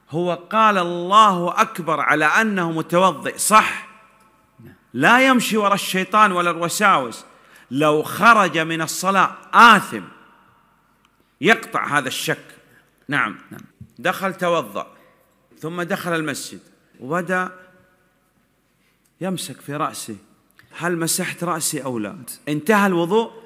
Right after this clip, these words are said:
Speaker 1: لو رجع وعاد الوضوء آثم. طاف سبع أشواط وصلى ركعتين سنة الطواف، خرج إلى الصفا، قال: "والله أشك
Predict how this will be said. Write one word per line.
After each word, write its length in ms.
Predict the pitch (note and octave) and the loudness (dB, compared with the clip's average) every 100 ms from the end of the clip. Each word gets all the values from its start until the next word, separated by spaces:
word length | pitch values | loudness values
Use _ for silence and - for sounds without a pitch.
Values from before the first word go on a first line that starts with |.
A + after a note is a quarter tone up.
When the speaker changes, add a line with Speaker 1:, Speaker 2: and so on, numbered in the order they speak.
| - | -14
Speaker 1:
لو 360 | A#2 B2 B2 B2+ | -8 -4 -4 -4
رجع 460 | E3 E3+ B2 G2 | -4 -4 -4 -4
وعاد 600 | G#2 A#2 A#2 A2 D#3 D#3 B2+ | -4 -4 0 2 2 2 -2
الوضوء 440 | B2+ B2 E3 F#3 - C#3 | -8 -6 -6 -6 -2 2
آثم. 380 | C#3+ A2+ - D#2+ _ _ _ - | 2 0 -12 -20 _ _ _ -2
طاف 340 | F3+ D#3+ D#3 | 0 0 -2
سبع 420 | D3+ F3+ D#3 C#3+ | -4 -4 -2 -4
أشواط 440 | C3 - E3 F#3+ D3 | -6 -4 -2 -2 -4
وصلى 540 | C3+ - D#3+ D#3+ D3 | -10 -6 -4 -4 -6
ركعتين 760 | B2+ B2 B2 G#2 G#2+ D#3+ E3+ D3+ | -8 -8 -6 -6 -6 -6 -6 -6
سنة 480 | - D3 D#3 D#3+ D3+ | -8 -10 -10 -12 -12
الطواف، 480 | C3+ - G2+ D#2+ D#2+ - _ - | -14 -10 -8 -8 -10 -16 _ -8
خرج 380 | F3 F3 E3 | -4 -2 -2
إلى 160 | D3+ D3 | -6 -6
الصفا، 460 | C#3+ - D#3+ - F#2 _ _ - | -10 -12 -14 -18 -20 _ _ -14
قال: 160 | B2 | -10
"والله 720 | A2+ A2+ A2 A2+ C3+ C3 - - | -8 -8 -8 -8 -8 -8 -10 -14
أشك 580 | G3 - C#3+ C3+ - | -14 -12 -10 -12 -16